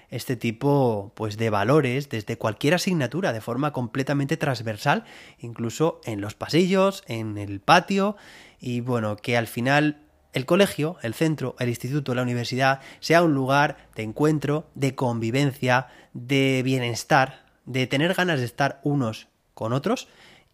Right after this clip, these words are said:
y, bueno, y sobre todo también escuchar a nuestro alumnado. Eso es muy importante, que estemos abiertos y abiertas a, bueno, pues a cualquier preocupación que tengan, cualquier pensamiento que les atormente,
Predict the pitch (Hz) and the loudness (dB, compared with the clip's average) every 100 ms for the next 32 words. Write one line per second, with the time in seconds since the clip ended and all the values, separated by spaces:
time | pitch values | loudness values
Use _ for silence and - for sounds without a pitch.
0 | - 131 123 120 107 101 95 _ - - | -6 -2 -2 -4 -6 -8 -10 _ -10 -6
1 | 117 117 214 220 185 165 - 127 - 127 | -4 0 0 0 0 0 -2 -6 -2 -2
2 | 113 104 107 104 101 98 104 123 117 147 | -2 -6 -8 -8 -6 -8 -8 -8 0 2
3 | 151 127 113 117 107 104 - - - - | 2 0 -6 -6 -6 -8 -10 -20 -20 -18
4 | - 120 123 120 117 110 - - 135 147 | -8 -2 0 0 -2 -6 -12 -10 -4 0
5 | 208 175 127 156 170 - 160 - 110 107 | 0 0 2 2 2 -2 -4 -4 -6 0
6 | 147 156 127 143 - - - _ - 127 | 0 0 0 0 -2 -18 -20 _ -2 0
7 | 120 117 113 107 104 101 107 247 214 127 | 2 2 0 0 -2 -4 -4 -6 -6 -4
8 | 113 - - 113 131 120 170 151 135 123 | -6 -6 -6 -4 -4 -2 -2 -2 -8 -6
9 | 139 165 165 139 - 185 143 131 143 117 | -6 -6 -4 -2 -2 0 0 -2 -4 -6
10 | 107 - 139 - - - - _ 165 151 | -6 -4 -4 -6 -20 -20 -20 _ 0 0
11 | 113 123 175 190 - 147 131 131 117 117 | -2 0 0 0 0 0 0 -4 -4 -4
12 | 117 117 151 | -6 -4 -4